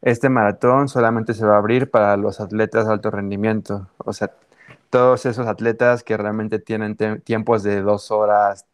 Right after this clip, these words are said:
tres minutos, dos horas y cacho, o sea, u-, una cosa impresionante.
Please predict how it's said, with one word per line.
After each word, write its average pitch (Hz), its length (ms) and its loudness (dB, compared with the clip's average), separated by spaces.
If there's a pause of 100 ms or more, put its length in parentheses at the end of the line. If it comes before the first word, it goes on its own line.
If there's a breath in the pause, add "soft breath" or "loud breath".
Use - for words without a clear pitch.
(200)
tres 113 220 0
minutos, 104 460 -4
dos 101 180 -8
horas 101 360 -2
y 98 40 -8
cacho, 98 280 -8
o - 20 -10
sea, 95 260 -8 (640 loud breath)
u-, - 100 -2
una 117 340 0
cosa 110 180 -2
impresionante. 107 680 -2